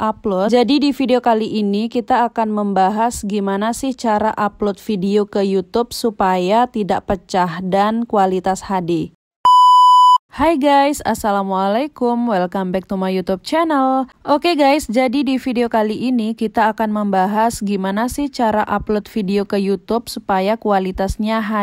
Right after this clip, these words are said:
D atau H D. Nah, selain itu juga kita akan mempelajari apa saja sih yang harus kita perhatikan supaya hasilnya maksimal ketika diupload ke YouTube.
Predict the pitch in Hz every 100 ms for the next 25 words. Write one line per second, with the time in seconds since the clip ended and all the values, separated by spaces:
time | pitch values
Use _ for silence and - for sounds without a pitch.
0 | 180 175 185 185 - 196 - 214 220 -
1 | 202 175 - 180 180 170 - 202 196 196
2 | 202 - 262 285 269 269 269 208 247 196
3 | 196 196 226 214 247 226 220 208 202 202
4 | 202 185 202 180 190 226 208 208 208 214
5 | 190 185 214 - 240 233 214 208 190 196
6 | - 208 196 190 196 180 202 208 190 -
7 | 185 202 208 208 190 185 208 220 214 202
8 | 208 202 208 202 196 - 202 196 202 202
9 | 208 202 - 202 185 208 190 - 196 180
10 | 202 185 180 - 165